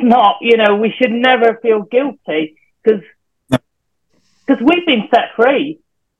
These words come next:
Speaker 1: Whatever the
Speaker 2: Exactly.
Speaker 1: reason is, we've been set free. Um, and, uh,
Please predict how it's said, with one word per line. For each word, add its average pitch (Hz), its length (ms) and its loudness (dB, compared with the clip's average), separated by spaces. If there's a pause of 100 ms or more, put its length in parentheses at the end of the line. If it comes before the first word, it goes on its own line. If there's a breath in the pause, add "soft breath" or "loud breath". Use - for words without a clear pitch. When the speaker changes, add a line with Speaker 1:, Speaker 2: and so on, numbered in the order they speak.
(260)
Speaker 1:
Whatever 233 460 2
the 220 120 -2
Speaker 2:
Exactly. 226 300 0
Speaker 1:
reason 196 160 -8
is, 196 80 -16
we've 208 240 -4
been 190 260 -4
set 190 280 -6
free. 208 360 0 (480 soft breath)
Um, 185 460 -2 (760)
and, 202 180 -2
uh, 208 40 -2